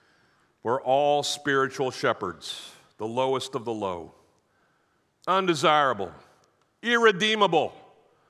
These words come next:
having nothing on our own that could equate to righteousness,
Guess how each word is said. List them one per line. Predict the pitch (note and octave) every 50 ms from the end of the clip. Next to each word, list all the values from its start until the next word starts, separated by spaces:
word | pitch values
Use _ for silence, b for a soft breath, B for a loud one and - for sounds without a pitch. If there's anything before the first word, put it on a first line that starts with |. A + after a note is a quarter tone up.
| _ _ _ _ _ _ _ _ _ _ _ _ _ _ _ _ _
having | - D#3 E3 E3 F3+ F3 F3 F3
nothing | F#3 G#3 A#3 A3+ - A3 G#3+ G#3 G3
on | G3 F#3+ F3+
our | F3 F3 E3+
own | D#3 D#3 C#3+ B2 G#2+ F2+ - - - _ _ _ _ _ _ _ _ _ _ _ _ _ _ _ _ _ _ _ _ _ _ _ _ _ _ _ _ _ _ _ _ _ _ _ _ _
that | G#2 G#2 -
could | - B2
equate | A2+ G#2+ - - C3 B2 A#2+ A2 -
to | G#2+ F#2+
righteousness, | F#2+ G2+ A2+ G#2+ G#2 - G#2 F2 - - E2+ D2+ D2 - - - - - - -